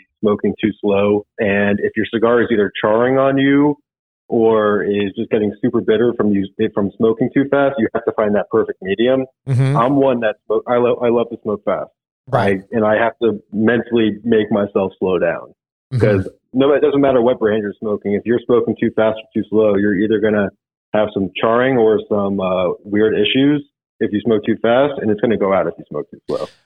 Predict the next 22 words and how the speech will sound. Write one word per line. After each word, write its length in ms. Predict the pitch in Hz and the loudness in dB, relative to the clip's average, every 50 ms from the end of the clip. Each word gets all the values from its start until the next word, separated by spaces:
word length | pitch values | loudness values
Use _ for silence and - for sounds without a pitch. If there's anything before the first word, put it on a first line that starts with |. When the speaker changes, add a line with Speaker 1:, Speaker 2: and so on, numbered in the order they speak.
| _ - | _ 0
Speaker 2:
Well, 220 | 180 202 214 208 214 | 2 2 2 2 0
and, 180 | - 196 196 175 - | 0 0 -2 0 0
you 60 | 202 | 0
know, 80 | 190 202 | 2 2
it's 120 | 185 - | 2 2
funny 220 | - - 208 220 226 | 0 0 0 2 2
you 100 | 170 139 | 2 2
say 240 | - - 147 160 165 | 2 2 2 4 4
that. 320 | 135 120 113 113 - _ _ | 2 2 0 -2 -6 _ _
Uh, 220 | 160 143 127 117 - | -2 0 0 0 -2
I've 100 | - 135 | -2 0
heard 160 | 127 180 202 | 0 2 2
a 40 | 185 | 4
lot 200 | 143 127 127 135 | 4 4 2 2
of 60 | 139 | 2
people, 500 | - 151 139 - 139 131 123 117 113 104 - | 2 2 2 2 2 2 4 2 2 0 -2
uh, 300 | 139 120 110 110 107 107 - | -4 -4 -2 -2 -4 -4 -2
in 100 | 135 131 | -2 0
the 60 | 123 | 0
cigar 680 | 113 - 120 107 117 120 123 123 123 123 113 104 110 - | 0 -2 -2 0 0 0 2 2 2 0 0 -2 -6 -6
kind 180 | - 135 120 117 | -2 -2 0 0
of 360 | 113 98 - - - - - | 0 -2 -6 -10 -12 -14 -16